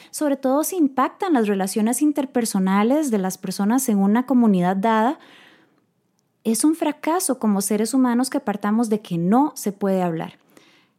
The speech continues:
Entonces, Borbala Felegi abre esta sesión acerca de adentrándonos en lo desconocido,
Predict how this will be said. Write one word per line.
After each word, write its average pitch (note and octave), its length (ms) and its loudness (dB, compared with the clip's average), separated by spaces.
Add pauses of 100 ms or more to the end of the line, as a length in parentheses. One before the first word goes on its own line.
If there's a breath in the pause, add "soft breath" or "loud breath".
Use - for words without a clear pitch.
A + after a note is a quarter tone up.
Entonces, D4 880 0 (180)
Borbala B3+ 400 2
Felegi D4+ 440 2
abre G#3+ 420 4
esta B3 220 -2
sesión C#4 440 0
acerca F#3 400 -2
de D#3 200 -2
adentrándonos A3 800 2
en C4+ 100 2
lo C4 120 2
desconocido, C4+ 720 2